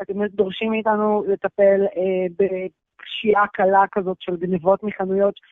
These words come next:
שנובעות מזה שאנשים עניים ואין להם מה לאכול, אתם דורשים מאיתנו לעשות המון המון דברים שהם לא בהיקף ה-, היכולות שלנו." כלומר, אנחנו באמת יודעים לבוא ו-, ולרשום דוח ולהבין מי גנב לך את הרכב, או מי פרץ לך הביתה, או מי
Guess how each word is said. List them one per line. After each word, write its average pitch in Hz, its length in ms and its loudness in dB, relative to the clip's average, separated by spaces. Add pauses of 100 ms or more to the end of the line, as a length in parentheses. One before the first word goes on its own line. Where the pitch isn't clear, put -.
(140)
שנובעות 190 560 0
מזה 196 280 -2
שאנשים 196 480 -4
עניים 190 400 -4
ואין 190 160 2
להם 196 200 0
מה 190 120 2
לאכול, 170 500 -2 (280)
אתם 196 120 -8
דורשים 190 280 -4
מאיתנו 254 220 2
לעשות 214 300 -2
המון 226 220 0
המון 254 180 0
דברים 226 260 2
שהם 190 220 -2
לא 220 320 6
בהיקף 220 420 2
ה-, 208 220 -2
היכולות 185 500 0
שלנו." 160 400 -2
כלומר, 170 260 -4
אנחנו 208 200 0
באמת 214 260 0
יודעים 208 260 0
לבוא 208 340 2 (500)
ו-, 175 60 -8 (120)
ולרשום 190 500 0
דוח 233 340 4
ולהבין 190 420 2
מי 220 80 0
גנב 196 280 0
לך 208 140 -6
את 185 140 -4
הרכב, 233 400 0
או 226 60 0
מי 190 160 -4
פרץ 196 300 -2 (120)
לך - 140 -14
הביתה, 220 460 2 (420)
או 208 80 -2
מי 214 200 0